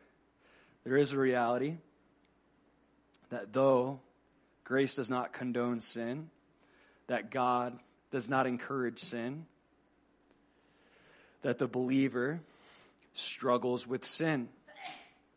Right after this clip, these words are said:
Just because we struggle with sin doesn't mean that Jesus is condoning our sin. See, a believer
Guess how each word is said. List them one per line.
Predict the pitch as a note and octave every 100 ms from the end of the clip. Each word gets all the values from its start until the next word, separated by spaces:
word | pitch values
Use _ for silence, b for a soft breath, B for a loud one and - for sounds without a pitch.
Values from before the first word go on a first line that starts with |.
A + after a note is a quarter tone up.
| _ _ _ - -
Just | C3+ -
because | C3+ D3 A#2+
we | B2
struggle | - - C#3 C3+
with | B2
sin | - E3+ D#3+ C#3
doesn't | C3+ C3+ -
mean | C#3
that | C3+ -
Jesus | B2+ C3 B2+ B2+
is | C3+ -
condoning | C#3+ C#3 B2+ C#3+ D#3+ D3+ C#3 - b
our | - C3
sin. | A#2+ - C#3+ B2+ A2 - _ _ - b b b b b
See, | - D3+
a |
believer | C#3+ D3 C#3+ E3+ E3+ D3+ D#3 D#3